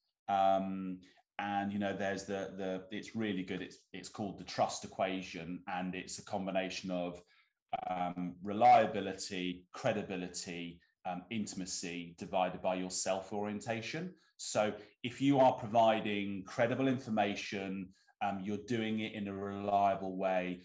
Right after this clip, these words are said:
you're actually sharing, you know, some, uh, personal or important information, and you're not completely orientated on yourself,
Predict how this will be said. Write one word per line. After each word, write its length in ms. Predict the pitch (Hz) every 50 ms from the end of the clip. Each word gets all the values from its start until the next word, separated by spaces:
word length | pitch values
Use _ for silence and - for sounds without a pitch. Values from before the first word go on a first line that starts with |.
| _ _ _
you're 120 | 113 107
actually 340 | 113 120 - - - - 104
sharing, 760 | - - - - 117 101 101 101 98 98 95 95 92 92 92 92 92 _ _ _ _ _ _ _ _
you 120 | 131 117
know, 120 | 104 95 92
some, 580 | 92 - - 117 104 98 98 98 95 95 92 - - _ _ _ _ -
uh, 60 | 90 - - -
personal 760 | - 113 113 117 117 - - - - - - 120 110 104 104
or 360 | 104 101 98 95 95 98 98 -
important 560 | 104 95 95 - - 120 110 104 90 - -
information, 580 | 107 95 - - 104 98 95 92 - - 98 90 92 - - - - _ _ _
and 220 | 110 110 107 104 104
you're 100 | 107 104
not 380 | 104 110 123 123 123 - -
completely 500 | - 113 101 87 - 113 104 90 98 98
orientated 600 | 95 95 98 92 92 - - 92 92 90 - - 92
on 140 | 87 90
yourself, 540 | 90 87 90 - - 107 98 87 82 85 -